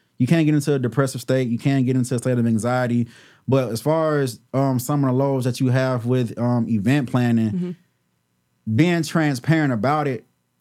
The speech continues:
Speaker 1: like you stated, a lot of people don't do it on social media. So what are, just in depth, what are some of the worst things you may have experienced as far as it kind of have made you say, "You know what?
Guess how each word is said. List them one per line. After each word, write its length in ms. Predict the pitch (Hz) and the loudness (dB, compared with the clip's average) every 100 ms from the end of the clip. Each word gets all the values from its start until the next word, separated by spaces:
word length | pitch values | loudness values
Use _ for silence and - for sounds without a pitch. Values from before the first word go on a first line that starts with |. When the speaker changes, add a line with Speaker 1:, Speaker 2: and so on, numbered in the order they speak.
| _ 131 | _ -2
Speaker 1:
like 160 | 127 | 0
you 60 | 135 | 0
stated, 280 | - 151 131 | 2 0 2
a 60 | |
lot 160 | 123 156 | 0 0
of 60 | |
people 180 | 151 151 | 0 0
don't 200 | 139 123 | 2 2
do 140 | 113 147 | 2 2
it 60 | |
on 80 | 131 | 0
social 340 | 117 123 113 110 | 0 -2 0 0
media. 400 | 131 117 104 95 | 2 2 0 -2
So 200 | 135 127 | -2 -2
what 380 | 113 170 156 - | 0 0 0 -2
are, 420 | 143 147 135 127 | 0 0 -2 -2
just 240 | 110 131 | -2 -2
in 200 | 123 104 | -2 -2
depth, 340 | 98 139 127 110 _ _ - | 0 2 0 -4 _ _ 0
what 160 | 156 | 2
are 60 | 160 | 2
some 220 | 156 156 | 0 0
of 40 | 135 | 2
the 60 | |
worst 400 | 120 120 135 131 | 2 2 0 -2
things 300 | - 139 135 | 0 2 2
you 60 | 123 | 2
may 160 | 127 127 | 2 2
have 220 | 127 107 | 0 -2
experienced 480 | 98 - 131 123 117 | -6 -2 0 0 -2
as 100 | - | -2
far 200 | 123 117 | -2 0
as 60 | |
it 100 | 113 | -2
kind 180 | 113 127 | 0 0
of 400 | 117 107 - 123 | 0 -4 -4 0
have 160 | 117 117 | 2 2
made 200 | 123 123 | 2 2
you 80 | 117 | 0
say, 160 | 110 120 | -2 0
"You 100 | 120 | 2
know 160 | 131 | 2
what? 320 | 139 143 131 | 2 0 -2